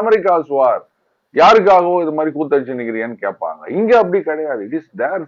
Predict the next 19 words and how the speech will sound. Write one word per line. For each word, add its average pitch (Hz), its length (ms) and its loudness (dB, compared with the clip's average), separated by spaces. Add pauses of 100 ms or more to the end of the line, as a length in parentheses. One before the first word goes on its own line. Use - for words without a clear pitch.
(100)
survival 147 640 0
இல்லையா? - 520 -14 (1200)
அப்போ 170 360 0
complete 185 540 0
elimination 175 840 -2 (300)
and 120 200 -6
decimation 165 520 -4
of 139 180 -2
Hezbollah 156 720 0
தான் 190 240 2
வந்து 156 320 -4 (1040)
நமக்கு 185 460 0
சர்வைவல்னும் 160 800 0
போது, 190 220 -6 (160)
nobody 208 320 -2
will 131 420 -4 (960)
bother 190 300 0
about 120 640 -6 (400)
such 98 160 -10